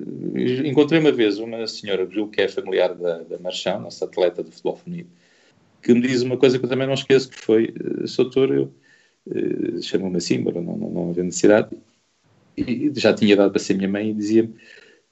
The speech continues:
"Eu... eu tinha vergonha de ser do Sporting, eu agora tô, estava, ando aqui no, no, numa grande, estava numa grande superfície, ando aqui de cabeça levantada, eu não tenho." Isso foi aqueles anos em que o Sporting voltou, voltou a contar para o campeonato,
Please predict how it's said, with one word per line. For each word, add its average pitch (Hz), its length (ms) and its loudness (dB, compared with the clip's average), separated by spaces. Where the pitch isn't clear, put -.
"Eu... 139 360 2
eu 147 400 0
tinha 160 180 4
vergonha 139 280 4
de 117 100 -4
ser - 120 -4
do - 40 0
Sporting, - 460 -6
eu 120 100 2
agora 135 220 0
tô, - 140 -8
estava, 123 300 -4
ando 127 200 4
aqui 127 200 0
no, 123 180 0
no, 120 200 -6
numa 113 180 0
grande, 123 240 2
estava 104 220 0
numa 104 120 -2
grande 107 200 4
superfície, - 340 -6
ando 131 80 0
aqui 135 160 0
de 147 60 -8
cabeça 127 340 0
levantada, 113 560 -2
eu 120 320 -4
não 127 220 -6
tenho." 131 380 0
Isso 170 300 2
foi 120 320 6
aqueles 120 340 0
anos 120 440 0
em 139 140 -6
que 139 80 -16
o - 20 -12
Sporting - 360 -2
voltou, 139 360 0
voltou 127 320 0
a 135 80 -2
contar 123 340 -6
para - 120 -8
o - 40 -10
campeonato, 110 600 -6